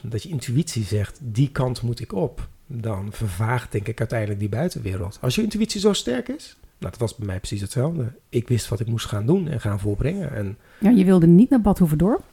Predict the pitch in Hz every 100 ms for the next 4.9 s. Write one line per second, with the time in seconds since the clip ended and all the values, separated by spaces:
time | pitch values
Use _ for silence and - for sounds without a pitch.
0 | _ - - - - 226 233 208 185 180
1 | 190 208 240 214 208 - 220 190 175 214
2 | 190 190 185 180 180 175 175 - 175 170
3 | - 175 220 262 - 185 185 185 151 -
4 | 233 180 - 185 170 165 - 196